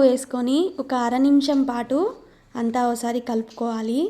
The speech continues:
నా చేత్తో ఒక పిడికెడు పప్పులు తీసుకుని మిక్సీకి వేసుకున్నాను. ఆ పప్పుల పొడిని దీంట్లోకైతే వేసేసుకుంటున్నాను. ఖచ్చితంగా పప్పుల పొడిని దీంట్లోకి వేసుకోవాలి. ఆ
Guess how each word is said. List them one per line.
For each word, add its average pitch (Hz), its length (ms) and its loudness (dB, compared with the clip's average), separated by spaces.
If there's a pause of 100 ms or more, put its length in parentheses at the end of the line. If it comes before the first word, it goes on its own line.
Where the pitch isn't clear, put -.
(3250)
నా 240 140 -2 (140)
చేత్తో 269 340 2 (120)
ఒక 277 180 -2
పిడికెడు 254 460 0
పప్పులు 262 340 -6
తీసుకుని 240 360 -2 (100)
మిక్సీకి 247 420 -6
వేసుకున్నాను. 226 640 -2 (520)
ఆ - 20 4 (120)
పప్పుల 269 380 0
పొడిని 233 300 0 (100)
దీంట్లోకైతే 233 680 -2
వేసేసుకుంటున్నాను. 220 960 -4 (460)
ఖచ్చితంగా 233 600 -2
పప్పుల 262 360 -2
పొడిని 220 340 -2
దీంట్లోకి 226 480 -2
వేసుకోవాలి. 220 720 -2 (1400)
ఆ 240 140 -2